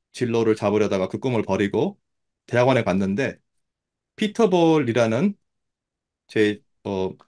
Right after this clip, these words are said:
저 중국 쪽 지도를 해주신 박사, 박사, 어, 공부를 할 때 지도해 주신 분이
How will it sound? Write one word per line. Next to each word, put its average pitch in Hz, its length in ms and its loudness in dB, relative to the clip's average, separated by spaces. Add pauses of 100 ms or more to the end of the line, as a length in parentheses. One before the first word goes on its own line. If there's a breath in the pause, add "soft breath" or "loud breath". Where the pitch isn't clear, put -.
(100)
저 98 160 -6
중국 143 380 0
쪽 123 300 0 (140)
지도를 110 360 0
해주신 107 520 -4 (180)
박사, 104 520 -2 (300)
박사, 98 760 0
어, 85 320 -8 (300)
공부를 101 280 -4
할 101 140 -4
때 135 300 -6
지도해 98 280 -4
주신 92 440 -8
분이 123 400 -6